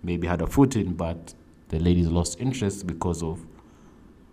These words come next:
guys who actually act and behave and talk themselves out of sex, you know?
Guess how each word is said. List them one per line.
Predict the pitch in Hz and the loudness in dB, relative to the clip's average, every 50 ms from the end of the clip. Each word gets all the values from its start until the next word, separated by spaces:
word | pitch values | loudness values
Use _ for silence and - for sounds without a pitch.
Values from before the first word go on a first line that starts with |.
| - - - - - - - - - - 90 | -20 -20 -20 -20 -20 -20 -20 -20 -14 -2 4
guys | 87 107 107 107 98 104 | 6 6 8 8 6 8
who | 104 98 | 8 8
actually | 95 95 - - 95 90 - - | 8 6 4 2 0 0 0 2
act | - 92 98 - - - - | 2 2 2 0 -2 -6 -4
and | 104 98 95 92 82 | -2 0 0 0 -2
behave | 82 90 87 85 92 98 101 95 92 | -2 -2 -2 0 2 2 2 2 2
and | - 87 85 85 85 85 | 0 -2 -2 -2 -2 0
talk | - 98 98 - - | 2 4 2 2 2
themselves | 90 82 85 - 98 87 85 - - | -2 -6 -4 -2 -2 -2 -2 0 4
out | - 113 120 120 117 - | 8 10 10 10 8 6
of | 87 78 - | 2 -2 -4
sex, | - - - - - - - - - - - - - - - - - - - - - - - 71 | -8 -10 -12 -12 -14 -16 -18 -20 -20 -20 -18 -18 -16 -16 -16 -18 -20 -20 -20 -20 -20 -14 -10 -6
you | 69 | -4
know? | 69 76 95 - - | -2 -2 -2 -4 -6